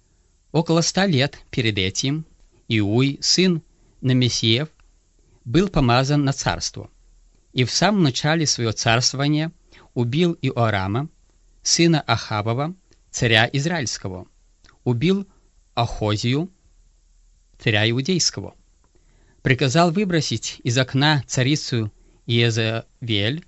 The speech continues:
которую растоптали лошади и съели псы. Потребовал от старейшин самарийских, чтобы прислали ему в Израиль головы семидесяти сыновей Ахавовых.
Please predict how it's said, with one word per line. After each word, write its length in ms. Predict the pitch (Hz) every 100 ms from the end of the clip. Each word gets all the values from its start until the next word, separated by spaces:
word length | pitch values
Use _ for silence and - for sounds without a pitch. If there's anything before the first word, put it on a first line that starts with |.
| _
которую 640 | - 120 147 165 147 123 -
растоптали 680 | 123 - 113 - 131 113
лошади 680 | 104 107 110 - 120 143 156 _ _
и 80 | 120
съели 380 | 120 110 95 120
псы. 340 | - - 92 - _ _ _ _ _ _ _ _ _ _
Потребовал 540 | - 127 - 196 190 170
от 180 | 143 -
старейшин 600 | - 147 196 - 135 -
самарийских, 800 | - 117 107 104 117 - 156 - _ - - -
чтобы 380 | - 170 170
прислали 580 | 156 147 - 139 175 165
ему 300 | 135 120 147
в 80 | 123
Израиль 580 | 110 120 110 123 139 131 _ -
головы 460 | 117 147 147 143
семидесяти 600 | - - 143 147 143 -
сыновей 640 | 135 131 117 104 107 123 - _ -
Ахавовых. 720 | 139 - 170 135 104 -